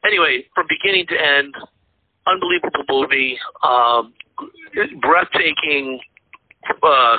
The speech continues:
cinematography and, and different shots of this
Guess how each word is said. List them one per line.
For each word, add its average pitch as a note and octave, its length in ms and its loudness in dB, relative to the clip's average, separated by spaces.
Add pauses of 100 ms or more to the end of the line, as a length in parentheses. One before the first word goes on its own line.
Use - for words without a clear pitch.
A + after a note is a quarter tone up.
(120)
cinematography D3 960 0
and, B2 100 -2 (140)
and A#2+ 260 0 (500)
different F#3 260 -2 (120)
shots C#3 320 2
of C3 80 -14
this C3 100 -6